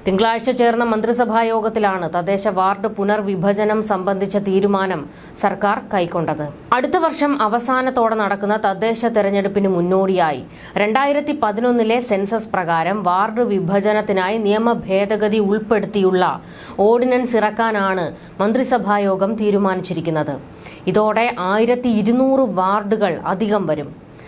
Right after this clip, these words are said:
കഴിഞ്ഞ തദ്ദേശ തെരഞ്ഞെടുപ്പിന് മുൻപ് രണ്ടായിരത്തി പത്തൊൻപത് ജനുവരിയിൽ വാർഡ് വിഭജനത്തിനായി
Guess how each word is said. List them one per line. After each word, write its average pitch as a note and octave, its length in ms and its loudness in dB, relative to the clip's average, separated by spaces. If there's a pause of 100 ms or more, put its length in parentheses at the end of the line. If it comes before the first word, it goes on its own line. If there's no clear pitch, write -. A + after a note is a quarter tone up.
(320)
കഴിഞ്ഞ C4 240 2
തദ്ദേശ C#4 400 0
തെരഞ്ഞെടുപ്പിന് A#3+ 580 0
മുൻപ് G3 400 2
രണ്ടായിരത്തി G3+ 600 0
പത്തൊൻപത് A#3 600 0
ജനുവരിയിൽ G3+ 680 2
വാർഡ് G3 400 0
വിഭജനത്തിനായി G3 880 0